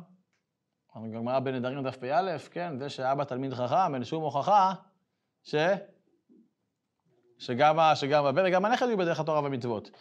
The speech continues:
ומי שכן, מפי זכר, מפי זרע, זרעך, אז מובטח לו. כמו שאמרו ביבמות, שם הגמרא ביבמות דנה באדם, ב-, במישהו שבא לרב, כן, גדול המורים בבבל, שהוא תנא ופליג,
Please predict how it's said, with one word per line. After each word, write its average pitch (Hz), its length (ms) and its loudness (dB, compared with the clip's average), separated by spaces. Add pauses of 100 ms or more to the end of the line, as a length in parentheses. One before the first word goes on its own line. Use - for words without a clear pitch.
(280)
ומי 170 160 2
שכן, 214 500 4
מפי 147 200 -2
זכר, 160 220 2
מפי 160 120 0
זרע, 190 180 4
זרעך, 185 220 0
אז 226 160 6
מובטח 147 440 2
לו. 113 180 -8 (1300)
כמו 208 240 4
שאמרו 220 200 6
ביבמות, 190 640 6 (220)
שם 196 240 0
הגמרא 160 460 4
ביבמות 160 400 0
דנה 160 400 0
באדם, 131 560 0
ב-, 139 300 0
במישהו 160 460 -2
שבא 147 280 0
לרב, 120 400 4 (760)
כן, 147 160 -6
גדול 143 200 0
המורים 147 320 0
בבבל, 110 520 -4 (160)
שהוא - 160 -10
תנא 151 280 0
ופליג, 110 520 -4